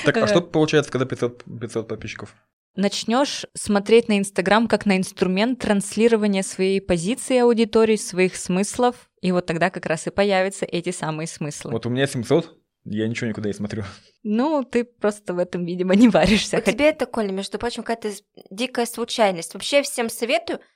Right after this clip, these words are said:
Speaker 3: отписаться от Коли и подписаться
Speaker 1: Вау,
Speaker 3: ко
Speaker 1: подожди,
Speaker 3: мне.
Speaker 1: подожди, не спеши так.
Speaker 3: Отпишитесь от него, нечего там ничего
Speaker 1: Не
Speaker 3: не
Speaker 1: надо, потому что
Speaker 3: выкладывать.
Speaker 1: третий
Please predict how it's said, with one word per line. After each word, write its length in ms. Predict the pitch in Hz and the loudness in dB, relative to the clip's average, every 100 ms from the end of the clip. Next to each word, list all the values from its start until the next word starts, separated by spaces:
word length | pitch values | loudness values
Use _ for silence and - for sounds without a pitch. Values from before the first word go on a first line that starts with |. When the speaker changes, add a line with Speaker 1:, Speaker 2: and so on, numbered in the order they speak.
| _ - | _ -4
Speaker 3:
отписаться 760 | 202 - 262 269 233 - 214 | -4 -4 -2 2 2 0 -2
от 160 | 202 - | -2 2
Коли 260 | 330 381 | 4 4
и 40 | 277 | 2
подписаться 720 | 214 - 233 285 302 220 220 | -4 -6 2 6 8 6 2
Speaker 1:
Вау, 80 | - | 4
Speaker 3:
ко 80 | |
Speaker 1:
подожди, 300 | 131 165 165 | 6 6 6
Speaker 3:
мне. 140 | 123 101 | 2 2
Speaker 1:
подожди, 480 | 123 143 107 82 - - - | 4 4 2 -4 -8 -14 -6
не 120 | 127 | -4
спеши 260 | - - - | -2 -4 -6
так. 260 | - - - - - - - _ _ - | -10 -12 -18 -20 -20 -20 -20 _ _ -2
Speaker 3:
Отпишитесь 800 | 202 208 277 294 302 220 185 - | -2 -2 -6 -4 -4 -6 -8 -12
от 120 | 190 | -12
него, 180 | 180 190 | -10 -6
нечего 400 | 226 254 - 185 | -6 -6 -6 -6
там 240 | 185 180 | -6 -6
ничего 200 | 196 131 | -4 -2
Speaker 1:
Не 60 | 277 | 2
Speaker 3:
не 0 | |
Speaker 1:
надо, 200 | 302 - | 4 4
потому 220 | 233 175 | 4 2
что 80 | 117 | 2
Speaker 3:
выкладывать. 180 | 151 | 2
Speaker 1:
третий 40 | 160 | 2